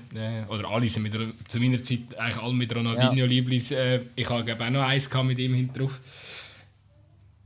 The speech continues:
Speaker 1: Real hat mir lang nichts gesagt, ah, zwar, wobei so Beckham-Phasen und so, hab ich Real schon noch geil gefunden, aber, ähm,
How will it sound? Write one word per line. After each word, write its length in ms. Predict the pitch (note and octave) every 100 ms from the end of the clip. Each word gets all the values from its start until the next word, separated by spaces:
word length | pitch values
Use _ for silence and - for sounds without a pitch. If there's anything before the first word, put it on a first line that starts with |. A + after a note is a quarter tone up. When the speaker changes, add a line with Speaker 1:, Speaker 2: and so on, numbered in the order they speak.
| - - - - _ -
Speaker 1:
Real 440 | C3+ D3+ F3 G#3
hat 120 | F#3+ F#3
mir 140 | D#3+
lang 720 | D3 C#3 C#3+ E3+ G3 G3+ G3+ -
nichts 680 | D3+ D3 D3 E3 F#3+ - -
gesagt, 600 | - D#3+ D3+ F#3 G3+ -
ah, 300 | C3 E3 D3+
zwar, 340 | C#3 C#3 D3
wobei 240 | C3 B2 D3+
so 140 | C#3+ B2+
Beckham-Phasen 920 | C3 C#3 - C#3 C3+ B2+ C#3 C#3+ C3+
und 100 | B2+
so, 180 | C#3 C3+
hab 80 | A#2
ich 200 | A#2 A2+ - -
Real 200 | A#2 A#2
schon 140 | A2+ B2
noch 120 | B2
geil 220 | A#2 B2
gefunden, 300 | B2+ C3+ B2
aber, 300 | B2 A2+ A2+ G2+ - - - - - _
ähm, 600 | B2 B2 B2+ B2 B2+ B2+